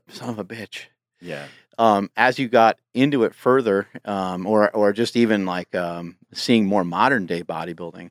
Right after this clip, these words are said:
Speaker 1: and seeing the size that people have, uh, grown to, it seems like there's, uh, people are confused. People are, a lot of people think it's just drugs, and a lot of people think,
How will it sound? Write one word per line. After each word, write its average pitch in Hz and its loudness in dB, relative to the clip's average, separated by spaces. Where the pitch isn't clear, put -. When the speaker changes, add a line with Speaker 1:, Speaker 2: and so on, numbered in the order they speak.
Speaker 1:
and 92 -10
seeing 110 0
the 92 -4
size 113 2
that - -6
people 95 -6
have, 85 -10
uh, 82 -10
grown 107 -2
to, 87 -8
it 104 -8
seems 113 0
like 95 2
there's, 90 -4
uh, 82 -6
people 113 0
are 92 2
confused. 117 -2
People 104 -2
are, 92 2
a 85 -8
lot 101 2
of 110 -4
people 113 -6
think 110 -6
it's - -8
just - -2
drugs, 92 -2
and 85 -12
a 95 -8
lot 95 -2
of 101 -4
people 98 -8
think, 98 -8